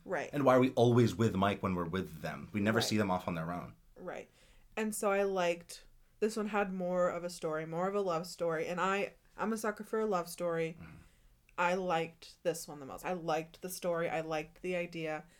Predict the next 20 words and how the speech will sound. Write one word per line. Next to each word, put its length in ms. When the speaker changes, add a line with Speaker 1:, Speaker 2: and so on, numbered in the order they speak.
Speaker 1:
I 100
liked 220
that 100
it 120
actually 400
had 480
a 60
good 200
story. 560
Speaker 2:
Right. 200
Speaker 1:
It 100
made 240
sense. 520
Speaker 2:
Right. 200
Speaker 1:
And 140
Speaker 2:
I 40
Speaker 1:
it, 220
it 160
was 200
go-, 140